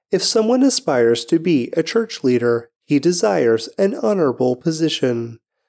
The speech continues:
So a church leader must be a man whose life is above reproach. He must be faithful to his wife. He must exercise self-control,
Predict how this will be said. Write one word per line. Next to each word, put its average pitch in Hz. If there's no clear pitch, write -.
So 170
a 196
church -
leader 127
must 165
be 202
a 220
man 151
whose 190
life 147
is 156
above 123
reproach. 135
He 202
must 202
be 233
faithful 196
to 156
his 160
wife. 135
He 180
must 190
exercise 135
self-control, 143